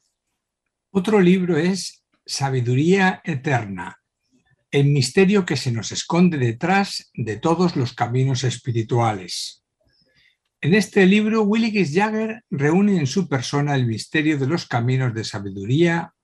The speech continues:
occidentales y orientales. Conocedor de la materia en virtud de decenios de ejercicio y del acompañamiento espiritual de muchas personas, señala caminos hacia las experiencias profun-, de profundidad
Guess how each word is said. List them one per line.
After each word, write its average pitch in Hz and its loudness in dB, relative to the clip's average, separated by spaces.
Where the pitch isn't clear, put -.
occidentales 117 -2
y 123 0
orientales. 110 -2
Conocedor 147 2
de 147 4
la 143 2
materia 139 2
en 135 0
virtud 135 -2
de 151 -2
decenios 151 -2
de 127 -2
ejercicio 127 -2
y 139 0
del 143 2
acompañamiento 165 0
espiritual 120 -4
de 120 -2
muchas 175 0
personas, 196 -2
señala 147 0
caminos 170 4
hacia 170 2
las 180 -2
experiencias 156 -2
profun-, 127 -2
de 127 2
profundidad 127 2